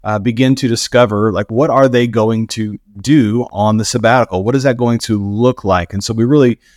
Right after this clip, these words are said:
uh, drop down and begin to kinda help them, uh, rediscover, in many cases, uh, what is it that brings them to life? And what we've found, uh, whether it's men or it's women, and as Al was saying earlier,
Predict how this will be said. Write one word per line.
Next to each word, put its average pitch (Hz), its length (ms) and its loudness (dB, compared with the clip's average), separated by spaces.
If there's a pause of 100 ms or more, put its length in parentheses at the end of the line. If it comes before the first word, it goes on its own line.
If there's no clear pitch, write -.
(120)
uh, 101 120 -2
drop 131 340 2
down 117 380 2
and 98 340 -6
begin 117 260 0
to 120 60 -4
kinda 107 220 -4
help 120 300 -2
them, 110 380 0 (280)
uh, 107 120 -4
rediscover, 127 880 2
in 113 220 -2
many 123 220 2
cases, 127 580 -2 (280)
uh, 107 160 2
what 147 200 4
is 156 160 2
it 147 120 2
that 135 80 4
brings 120 480 2
them 110 380 0 (120)
to 123 140 0
life? 117 600 0
And 107 460 -2
what 123 180 2
we've 143 200 2
found, 120 520 2
uh, 104 200 0
whether 110 340 0
it's 104 180 -6
men 127 380 2
or 98 240 0
it's 92 140 -10
women, 127 460 2
and 101 160 -4
as 101 200 -6
Al 110 220 -2
was 110 120 -4
saying 110 220 -4
earlier, 104 480 -2